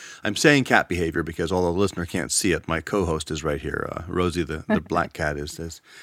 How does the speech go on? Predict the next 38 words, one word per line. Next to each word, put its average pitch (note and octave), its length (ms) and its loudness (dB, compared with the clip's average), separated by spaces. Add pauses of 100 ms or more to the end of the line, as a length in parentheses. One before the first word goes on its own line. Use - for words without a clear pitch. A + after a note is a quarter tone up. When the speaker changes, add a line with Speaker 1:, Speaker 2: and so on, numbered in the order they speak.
(340)
Speaker 1:
trying G2 160 -2
to F2 40 -2
get E2+ 120 -2
my D#2+ 120 0
attention. E2+ 400 -4
And D#2 140 -6
so E2 240 2 (520)
I, A#2 180 6
ha-, E3 180 4
you C3+ 80 6
know, B2 200 6
everything F3+ 440 6
is D3+ 100 6
a C#3+ 100 6
dynamic. C3 460 2
Everything C3 360 6
is A#2 100 2
connected, B2 400 2
as F#2 140 2
you G2 80 2
talked G2+ 240 2
about E2+ 200 0
earlier, G#2+ 440 6
you F2 120 -4
know, F2 220 0
uh, D#2+ 120 -8 (520)
and, G2 220 -4
and F#2+ 340 -4
there's G2 320 2
just, - 400 2 (720)
it's, A#2 240 -2 (260)
it's, - 380 -2
it's, A2 200 -2 (320)
uh, A2+ 160 -4
to A#2 100 -4
me, D3+ 240 4
it's - 300 0 (160)
absurd F#2+ 800 2